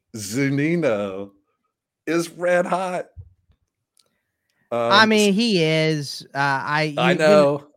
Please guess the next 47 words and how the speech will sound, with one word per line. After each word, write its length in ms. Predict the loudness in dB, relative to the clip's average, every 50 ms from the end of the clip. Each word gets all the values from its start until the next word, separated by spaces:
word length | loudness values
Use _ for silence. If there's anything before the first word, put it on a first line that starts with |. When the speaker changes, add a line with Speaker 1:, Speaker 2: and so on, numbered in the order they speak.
| _
Speaker 1:
I 140 | -8 -6 -4
know. 200 | -2 0 0 2 2
Speaker 2:
you 40 |
Speaker 1:
I 160 | 2 2 2 2
hear 80 | 2 2
Speaker 2:
know, 60 | 2
Speaker 1:
you. 60 | 0
Speaker 2:
I've 200 | 0 0 0 -2
had 280 | -2 -4 -4 -4 -4 -6
this 220 | -8 -10 -10 -12
discussion 580 | -14 -16 -14 -8 -6 -6 -6 -6 -6 -8 -8 -8
about 260 | -6 -4 -4 -4 -4 -6
Mike 220 | -8 -8 -8 -10
Zunino 460 | -12 -14 -12 -12 -10 -10 -10 -10 -10
about 280 | -8 -8 -8 -8 -8 -8
a 20 |
hundred 340 | -10 -10 -10 -8 -8 -10 -10
fifty 280 | -12 -14 -14 -14 -18 -20
times. 440 | -18 -16 -16 -14 -16 -16 -20 -18 -14
He 120 | -12 -8
always 240 | -6 -6 -4 -6 -4
goes 320 | -4 -2 -2 -2 -2 -4
through 160 | -6 -6 -6 -4
this 240 | -4 -6 -6 -8 -10 _ _ _ _ _ _ _ _
nice 500 | -10 -6 -4 -2 -2 0 -2 -2 -4 -6
stretch 720 | -8 -12 -14 -10 -4 0 2 2 2 2 0 -4 -8 -12 -10
for, 180 | -8 -8 -6
like, 220 | -6 -6 -8 -8 -10
a 80 | -12
month, 480 | -12 -10 -6 -6 -4 -4 -4 -4 -6 -10 -16
six 440 | -16 -12 -12 -12 -12 -12 -14 -12
weeks, 400 | -10 -8 -6 -6 -6 -8 -10 -12
whatever 340 | -8 -6 -4 -4 -2 -2 -2
it 80 | -2 -2
is, 340 | -2 -2 -2 -4 -4 -6 -12 _ _ _ _ _ _
where 120 | -12 -10
he's 160 | -8 -8 -6 -6
one 100 | -6 -4
of 60 | -6
the 80 | -6
best 360 | -6 -4 -2 -2 0 -2 -2 -4
catchers 360 | -4 -4 -2 -2 -4 -2 -2
in 100 | -2 0
baseball 460 | 0 0 0 0 -2 -2 -2 0 0
hitting 260 | 0 0 0 -2 -2
the 80 | -4 -4
ball. 420 | -4 -4 -4 -4 -4 -6 -8 -10